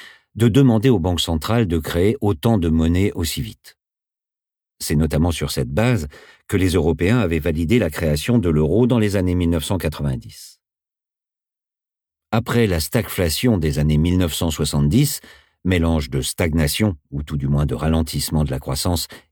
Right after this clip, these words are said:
et d'inflation, il n'avait pas été trop difficile de les convaincre dans le cadre du traité de Maastricht, adopté en mille neuf cent quatre-vingt-douze, que l'euro devait s'appuyer sur une banque centrale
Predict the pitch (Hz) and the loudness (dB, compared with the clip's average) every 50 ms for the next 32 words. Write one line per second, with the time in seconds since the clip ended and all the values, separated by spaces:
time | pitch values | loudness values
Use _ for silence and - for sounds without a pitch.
0 | _ - 78 76 71 76 67 - - 69 67 - - 117 123 120 - - - - | _ -4 -2 -2 -2 -2 -6 -4 -4 -4 -4 0 0 0 0 0 -4 -14 -20 -20
1 | - - - - _ _ _ _ _ - 131 127 135 131 120 131 127 - 147 139 | -20 -20 -20 -20 _ _ _ _ _ 2 4 6 6 6 4 4 2 4 2 2
2 | 123 - 120 110 - - 120 117 101 101 95 - - 87 78 - 123 131 123 107 | 2 2 0 0 2 0 0 0 0 0 -2 -2 -2 -4 -2 0 0 0 2 2
3 | 98 85 90 80 - 87 85 80 76 92 104 101 95 - - 67 69 71 69 73 | 2 0 0 0 0 0 0 0 2 2 0 0 -2 -4 -6 -4 -2 -2 -2 -2
4 | 71 - - 98 90 73 73 67 64 62 65 65 - - 78 73 80 76 67 65 | -2 -2 -2 -2 0 -2 -2 -6 -6 -6 -8 -8 -4 -4 -2 -2 -2 -2 -2 -2
5 | 62 60 - - - - - 104 95 - - - - - - 69 69 67 71 69 | -4 -6 -6 -8 -8 -4 -2 -2 -2 -4 -10 -16 -16 -10 -8 -6 -6 -6 -8 -8
6 | - - 80 73 67 69 76 80 85 80 73 - 80 73 - 76 - - 71 67 | -4 -2 0 0 0 2 2 2 2 0 0 -2 -4 -4 -4 -4 -4 -2 -2 -2
7 | 69 69 92 104 107 - - - - - - - _ _ _ _ _ _ - 131 | 0 0 2 0 0 0 -4 -10 -18 -20 -20 -20 _ _ _ _ _ _ 4 6
8 | 123 110 113 135 135 107 107 110 110 123 135 - - _ _ - 82 120 117 113 | 6 8 8 6 6 4 4 4 4 4 2 0 -4 _ _ -2 0 2 2 2
9 | 127 120 - 110 85 - - 87 92 107 120 113 - 95 85 85 82 80 73 73 | 2 0 0 -2 -4 -4 -4 -2 0 0 0 0 -2 -4 -2 0 0 0 0 2
10 | 110 117 107 - - - 92 85 78 - 107 113 120 123 | 2 2 0 0 -2 -2 -2 -2 -2 -2 -2 0 0 0